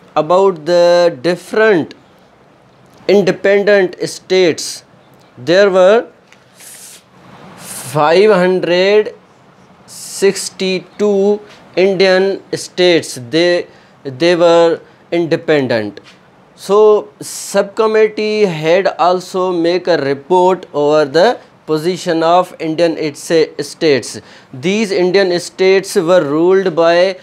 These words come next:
Maharajas, Nawabs and Rajas, different,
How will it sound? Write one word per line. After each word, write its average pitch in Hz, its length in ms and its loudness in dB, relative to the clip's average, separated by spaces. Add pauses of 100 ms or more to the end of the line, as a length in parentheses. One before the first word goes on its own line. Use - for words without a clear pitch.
(180)
Maharajas, 151 1160 0 (140)
Nawabs 151 1080 0 (1000)
and 147 200 2
Rajas, 151 920 2 (760)
different, 190 640 0